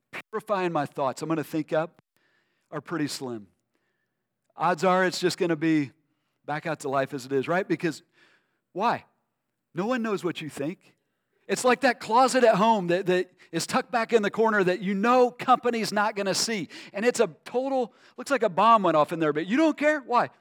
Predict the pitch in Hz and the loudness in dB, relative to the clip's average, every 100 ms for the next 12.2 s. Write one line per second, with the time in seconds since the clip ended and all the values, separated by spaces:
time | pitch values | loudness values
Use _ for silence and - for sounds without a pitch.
0 | - 208 220 233 240 - 349 349 - _ | -8 -6 -4 -2 -2 0 0 -2 -4 _
1 | _ _ _ _ _ _ _ _ - - | _ _ _ _ _ _ _ _ -14 -12
2 | - 208 202 196 - 180 156 151 151 151 | -8 -6 -6 -8 -6 -6 -4 -8 -4 -4
3 | 156 165 165 147 170 123 - _ 156 175 | -2 -2 -2 -4 -2 -4 -8 _ -4 2
4 | 185 185 208 247 - _ _ _ _ _ | 4 6 4 2 -4 _ _ _ _ _
5 | _ _ _ _ 196 202 214 - 220 240 | _ _ _ _ -2 0 0 -2 -4 -2
6 | 220 262 226 220 233 240 233 226 247 220 | 0 2 4 4 4 2 2 2 2 2
7 | 226 254 170 175 214 190 220 202 202 202 | 0 -4 -2 -2 -2 -2 -2 0 -2 -4
8 | 185 160 143 - - - _ _ _ _ | -6 -4 -4 -4 -20 -20 _ _ _ _
9 | _ _ - - 170 156 - _ - - | _ _ -6 2 2 2 -4 _ -20 -6
10 | 185 208 - 208 202 165 131 113 92 _ | -4 -4 -8 -8 -4 -2 -4 -8 -20 _
11 | _ _ - 160 170 - - 180 165 180 | _ _ -8 -6 -4 -8 -6 -6 -6 -4
12 | 165 113 | -4 -4